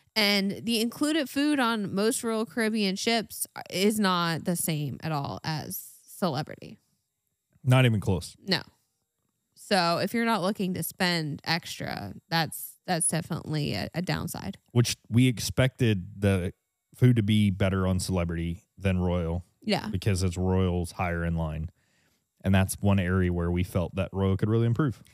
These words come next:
Speaker 2: was
Speaker 1: Yeah.
Speaker 2: the quality of the food.
Speaker 1: And I think it was cool on Celebrity. They did in their main dining room some things that we've never tried before.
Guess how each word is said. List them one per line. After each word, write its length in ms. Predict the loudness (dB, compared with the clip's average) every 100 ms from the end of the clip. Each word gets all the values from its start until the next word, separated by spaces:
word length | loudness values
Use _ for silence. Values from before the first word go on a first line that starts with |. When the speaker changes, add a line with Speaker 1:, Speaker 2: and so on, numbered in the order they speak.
| _ -2
Speaker 2:
was 120 | 2
Speaker 1:
Yeah. 100 | 2
Speaker 2:
the 60 | 2
quality 280 | 2 2 2
of 40 |
the 60 | 2
food. 200 | 0 -4 -6 -4
Speaker 1:
And 140 | -2
I 80 | 0
think 160 | -2 -2
it 100 | 0
was 220 | -2 -4
cool 340 | -4 -2 -2
on 460 | -2 -2 -2 -2 -6
Celebrity. 540 | -6 -2 -2 -2 -2
They 240 | 0 0 -2
did 360 | -2 -2 0
in 100 | -2
their 100 | -2
main 180 | 0 0
dining 280 | 0 0 0
room 180 | -2 -4
some 200 | -2 -2
things 180 | -2 -2
that 80 | -2
we've 140 | -2
never 180 | -2 -2
tried 240 | 0 0
before. 380 | 0 -6 -12 -16